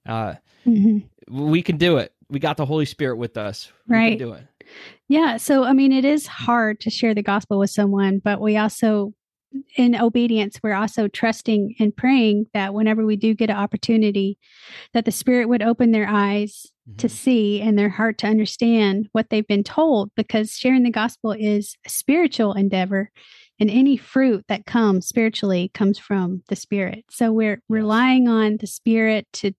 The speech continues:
Speaker 2: to do what we cannot do, trusting in his word to be powerful. Um, and just, it's, that's why it's an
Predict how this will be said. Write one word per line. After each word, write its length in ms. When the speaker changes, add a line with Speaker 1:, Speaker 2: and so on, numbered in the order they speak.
Speaker 2:
to 100
do 260
what 200
we 100
cannot 480
do, 340
trusting 600
in 180
his 200
word 440
to 100
be 120
powerful. 760
Um, 520
and 160
just, 260
it's, 240
that's 240
why 180
it's 160
an 100